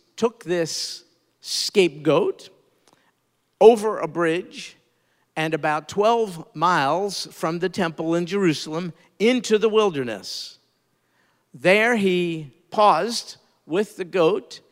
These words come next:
on the precipice of a ravine, and he pushed the goat over the edge, watching it plummet to its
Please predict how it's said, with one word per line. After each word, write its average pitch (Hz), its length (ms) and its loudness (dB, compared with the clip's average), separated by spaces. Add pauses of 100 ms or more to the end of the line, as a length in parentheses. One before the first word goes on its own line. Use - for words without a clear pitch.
(400)
on 156 200 -4
the 151 380 -4 (160)
precipice 202 720 0 (140)
of 170 180 0
a 170 80 2
ravine, 151 720 2 (460)
and 147 180 -4
he 147 120 -2
pushed - 760 0 (120)
the 156 140 -4
goat 165 400 6 (180)
over 160 200 2
the 151 180 4
edge, 120 460 -2 (340)
watching 175 680 2
it 165 180 -4
plummet 170 560 -2
to 151 180 4
its - 380 -4